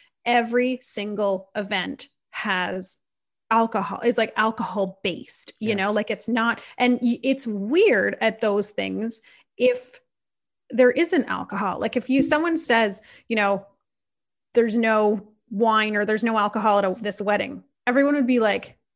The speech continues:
Speaker 1: shocked and,
Speaker 2: People
Speaker 1: like,
Speaker 2: get
Speaker 1: refuse to
Speaker 2: pissed.
Speaker 1: go, <laughs> you know?
Speaker 2: Yeah, like,
Speaker 1: Like,
Speaker 2: Christmas parties, like, "What do you mean it, like, drink tickets? Are you serious?"
Speaker 1: Yeah, yeah.
Speaker 2: Yeah.
Speaker 1: Or there's no drinking. Like, now, you know, a lot of functions, like, you know, in the government, like, there's no drinking now and, like, that sort of thing. And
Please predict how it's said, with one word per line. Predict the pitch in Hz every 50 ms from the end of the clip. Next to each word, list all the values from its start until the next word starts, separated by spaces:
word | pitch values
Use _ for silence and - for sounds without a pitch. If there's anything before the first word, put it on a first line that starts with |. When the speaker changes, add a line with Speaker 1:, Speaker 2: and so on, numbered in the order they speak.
| _ _ _ _ _ _
Speaker 1:
shocked | - - - - - 151 - - - - - - -
and, | - 226 220
Speaker 2:
People | 208 208 202
Speaker 1:
like, | 196 160
Speaker 2:
get | -
Speaker 1:
refuse | 208 - -
to | - 120 123 123 -
Speaker 2:
pissed. | 247 185
Speaker 1:
go, | 254 214 190 - - 208
<laughs> | -
you | - 285 269
know? | 302 269
Speaker 2:
Yeah, | - - - 349
like, | - 349 370 330 -
Speaker 1:
Like, | 403 285 262
Speaker 2:
Christmas | - 160 160 -
parties, | - - 165 170 185 202 185 151
like, | 156 143
"What | 147 165 175
do | 185
you | 185 180
mean | 170 165 165 175 190 185
it, | 180 165 131 - 151
like, | 147 139 135 - - - 139 123
drink | - 127 120 165 233 - -
tickets? | - 415 - - 480 466 - -
Are | -
you | 185 175 151
serious?" | 139 - - - - - 294 359 427 453 494 480
Speaker 1:
Yeah, | 226 240 247 294 320 285 - - - _ _ _ -
yeah. | 208 226 277 294 - - -
Speaker 2:
Yeah. | - - - _ _ _ _
Speaker 1:
Or | 262 269 269 269
there's | 262 262 277 262 240
no | 262 247 247 247
drinking. | 214 226 220 233 262 294 302 294
Like, | 269 247 262
now, | 240 226 220
you | 220 214
know, | 214 214 214 208 - - - - -
a | 226 226
lot | 226 220 208 226
of | 226 220
functions, | - - 220 233 247 - - 240 220 214 208 202 -
like, | 196 185 190 -
you | - 196 180 185
know, | 190 180
in | 180 185
the | 185
government, | 185 - 311 294 302 294 285 277 269 240
like, | 233 226 220 202
there's | 214 202 196
no | 202 202 202
drinking | 190 208 202 202 190 202 190 185 185 - -
now | - 185 180 175 175 170 180 180
and, | 175 185
like, | 185 180 180
that | 185 185 190 -
sort | 214 202
of | 196
thing. | 202 180
And | 165 175 -